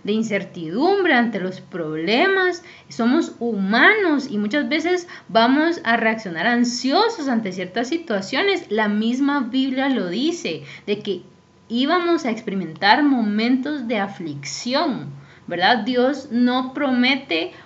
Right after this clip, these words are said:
una vida sin aflicción, pero sí promete un corazón sin aflicción,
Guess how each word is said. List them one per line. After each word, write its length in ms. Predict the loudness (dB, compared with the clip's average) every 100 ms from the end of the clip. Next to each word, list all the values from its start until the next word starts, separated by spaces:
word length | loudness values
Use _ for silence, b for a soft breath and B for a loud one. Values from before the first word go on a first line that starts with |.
| B
una 340 | 2 6 6
vida 360 | 6 4 4 2
sin 160 | 2 0
aflicción, 680 | -2 -8 -12 -8 -2 0 0
pero 180 | 0 -2
sí 220 | -2 -4
promete 560 | -4 -2 0 -2 -2
un 200 | 0 0
corazón 920 | 0 0 2 2 0 -6 -6 -2 0 -2
sin 200 | -2 -4
aflicción, 840 | -6 -10 -14 -14 -6 -4 -4